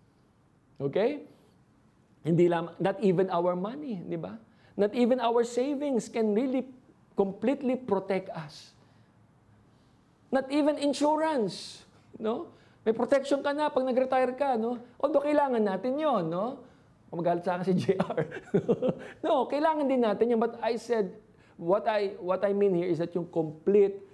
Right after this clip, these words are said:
uh, security or protection. At nakita naman po natin yan nung nagkaroon ng pandemic. Even the wealthiest, the richest person in the world, they are helpless.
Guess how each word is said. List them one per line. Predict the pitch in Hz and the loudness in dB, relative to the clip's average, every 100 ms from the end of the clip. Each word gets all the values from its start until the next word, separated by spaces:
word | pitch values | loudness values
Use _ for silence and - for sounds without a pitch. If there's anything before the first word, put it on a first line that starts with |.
| - _ _ - | -20 _ _ -6
uh, | 170 156 | -2 0
security | - 180 202 185 180 170 | 0 0 4 4 6 4
or | 170 170 160 156 | 4 4 4 2
protection. | 151 - 147 139 - 165 151 | 0 -2 -2 -4 -4 -2 0
At | 214 220 | -2 -2
nakita | 320 320 311 302 | -2 0 0 0
naman | 294 285 269 | 2 0 0
po | 262 240 | 0 2
natin | 220 214 208 208 | 0 2 2 2
yan | |
nung | 196 202 | 2 2
nagkaroon | 202 208 202 | 2 2 2
ng | 202 196 | 0 0
pandemic. | 175 170 143 131 139 123 - - - | 0 0 0 0 -2 -4 -10 -12 0
Even | 294 294 302 233 | 2 4 4 4
the | 190 | 4
wealthiest, | 175 165 240 285 - 269 247 - | 4 4 4 4 0 2 2 2
the | 160 175 | 2 4
richest | 170 320 330 277 - - | 4 2 2 0 -2 0
person | 269 277 - 240 | 2 2 0 0
in | 220 | 2
the | 208 | 2
world, | 190 202 175 139 - - _ _ _ _ _ _ _ _ _ _ _ _ _ - | 4 2 2 -2 -10 -20 _ _ _ _ _ _ _ _ _ _ _ _ _ 0
they | 180 | 2
are | 185 165 | 2 -2
helpless. | 151 151 131 120 | -4 -8 -14 -16